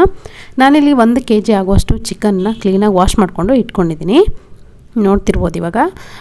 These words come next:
ನೀವು ಬೇಕಿದ್ರೆ ಜಾಸ್ತಿ ಕ್ವಾಂಟಿಟಿನಲ್ಲಿ ಮಾಡ್ಕೊಳ್ತೀನಿ ಅದನ್ನಾದ್ರೆ ಸ್ವಲ್ಪ ಜಾಸ್ತಿ ಮಸಾಲೆಗಳನ್ನ ನೀವು ಆ್ಯಡ್ ಮಾಡ್ಕೋಬೇಕಾಗತ್ತೆ. ಇವಾಗ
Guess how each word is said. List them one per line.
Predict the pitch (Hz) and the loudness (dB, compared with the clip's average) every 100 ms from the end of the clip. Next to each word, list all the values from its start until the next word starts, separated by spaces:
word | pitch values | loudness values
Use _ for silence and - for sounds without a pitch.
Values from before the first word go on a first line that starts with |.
| - 254 | -4 0
ನೀವು | 262 240 | 0 0
ಬೇಕಿದ್ರೆ | 254 233 240 | -2 0 0
ಜಾಸ್ತಿ | 220 214 196 | 2 2 0
ಕ್ವಾಂಟಿಟಿನಲ್ಲಿ | 240 202 202 208 214 202 | -2 -2 -2 -2 0 0
ಮಾಡ್ಕೊಳ್ತೀನಿ | 190 185 180 - 180 | -2 0 -2 0 -2
ಅದನ್ನಾದ್ರೆ | 180 175 175 269 | -2 -4 -2 -2
ಸ್ವಲ್ಪ | - 226 247 | -2 -2 -2
ಜಾಸ್ತಿ | 208 190 185 - 202 - - - - 202 | 0 0 0 -2 -4 -6 -18 -20 -10 -4
ಮಸಾಲೆಗಳನ್ನ | 202 - 208 202 190 208 320 - 233 | -2 2 2 2 0 0 -2 -2 -2
ನೀವು | 208 | 0
ಆ್ಯಡ್ | 202 185 185 | 0 -2 0
ಮಾಡ್ಕೋಬೇಕಾಗತ್ತೆ. | 180 180 - 180 170 165 - 285 415 - - - - - - - - | -2 -2 -6 -6 -6 -6 -2 0 -2 -8 -18 -20 -20 -20 -16 -14 -2
ಇವಾಗ | 254 | 2